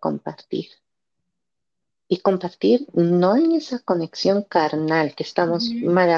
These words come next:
Speaker 2: claro.
Speaker 1: acostumbrados a, a cerrarnos,
Speaker 2: Sí.
Speaker 1: sino en esos niveles emocionales e íntimos que tal vez no encontremos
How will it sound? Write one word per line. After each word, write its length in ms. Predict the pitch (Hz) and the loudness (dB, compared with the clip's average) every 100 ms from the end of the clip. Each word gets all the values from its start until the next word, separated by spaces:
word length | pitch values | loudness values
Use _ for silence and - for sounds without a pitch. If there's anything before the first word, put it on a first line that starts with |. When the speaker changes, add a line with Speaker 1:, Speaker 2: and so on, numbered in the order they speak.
| 165 - - | -2 -8 -6
Speaker 2:
claro. 340 | 170 156 160 | -2 2 4
Speaker 1:
acostumbrados 300 | 196 214 - | 2 0 -4
a, 320 | 160 151 165 - _ _ _ _ _ | -4 -4 -8 -14 _ _ _ _ _
a 120 | 185 | -2
cerrarnos, 1080 | 180 - 160 165 175 226 190 143 - - - _ _ _ _ _ _ _ _ _ _ - | 0 0 0 2 2 2 0 -2 -6 -10 -12 _ _ _ _ _ _ _ _ _ _ -2
Speaker 2:
Sí. 200 | 202 185 | 0 2
Speaker 1:
sino 160 | 175 208 | 2 2
en 160 | 208 | 2
esos 460 | 175 196 - 220 - | 0 -2 0 -2 -2
niveles 920 | 190 170 165 156 165 185 190 185 - | -4 -2 -2 0 0 2 2 0 -2
emocionales 1400 | 175 160 160 - - 170 165 151 170 185 175 180 - - _ _ _ _ _ | -4 -2 -4 -6 -2 -2 0 2 2 4 2 -2 -10 -20 _ _ _ _ _
e 140 | 190 185 | 2 2
íntimos 1300 | 180 180 214 254 - 175 175 160 156 165 - - _ _ _ _ _ _ _ _ _ _ | 2 0 2 2 0 -4 -2 -2 -4 -6 -8 -8 _ _ _ _ _ _ _ _ _ _
que 100 | - | -4
tal 280 | 185 180 180 | -2 0 0
vez 300 | 175 196 - | 2 -2 -4
no 280 | 170 165 185 | -6 -2 0
encontremos 1200 | 196 175 - 156 - 170 180 165 147 - - - | 0 -4 -8 -12 -4 0 0 -2 -4 -6 -8 -12